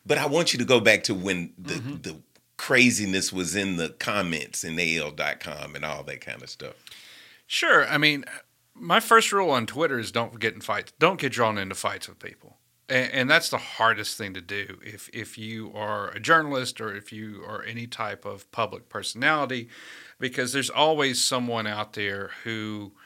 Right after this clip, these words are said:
Speaker 2: is trying to sort of be a social media vampire and draw off of, of your audience.
Speaker 1: Mm-hmm.
Speaker 2: It's kind of like, it's like lunchroom, like, it's like being back in middle school.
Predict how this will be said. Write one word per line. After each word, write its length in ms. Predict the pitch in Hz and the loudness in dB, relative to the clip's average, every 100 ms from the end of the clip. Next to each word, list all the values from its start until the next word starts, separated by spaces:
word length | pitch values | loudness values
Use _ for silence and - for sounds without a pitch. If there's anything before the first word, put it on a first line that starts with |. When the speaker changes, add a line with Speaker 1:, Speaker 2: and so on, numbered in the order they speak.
| - - - _ - | -20 -20 -20 _ -2
Speaker 2:
is 300 | 117 104 - | -2 -2 -6
trying 640 | - 113 107 107 107 98 | -2 0 2 0 -2 -4
to 540 | - - 110 104 104 | -6 -4 -6 -6 -8
sort 320 | 95 - 113 | -10 -6 -6
of 100 | 101 | -6
be 460 | 98 107 107 107 107 | -4 -2 -2 -2 -6
a 160 | 101 101 | -8 -6
social 420 | - 117 113 113 | -4 -2 -4 -6
media 320 | 107 104 101 | -6 -6 -6
vampire 640 | 90 95 92 - 98 95 92 | -4 -6 -6 -6 -6 -6 -8
and 120 | 98 | -10
draw 160 | 95 95 | -8 -8
off 320 | 92 95 95 - | -8 -12 -12 -16
of, 260 | 92 - _ | -20 -20 _
of 220 | 110 101 | -16 -14
your 200 | 98 85 | -14 -14
audience. 500 | 92 - 104 _ - | -14 -16 -20 _ -16
Speaker 1:
Mm-hmm. 420 | 87 78 73 67 76 - | -14 -14 -14 -18 -18 -8
Speaker 2:
It's 140 | - - | -6 -2
kind 200 | 175 190 | 4 4
of 120 | 160 | 4
like, 320 | 156 143 123 - _ _ _ _ _ - | 0 0 0 -10 _ _ _ _ _ -6
it's 80 | - | 2
like 180 | 214 147 | 2 2
lunchroom, 640 | 139 143 - 135 123 120 | 0 0 0 0 0 -2
like, 200 | 120 120 | -4 -4
it's 200 | 151 - | -4 -2
like 160 | 202 147 | -2 0
being 220 | 160 135 | -2 2
back 220 | 139 131 | 2 2
in 100 | 117 | -2
middle 220 | 117 117 | -2 -2
school. 340 | 107 - 87 | -4 -8 -12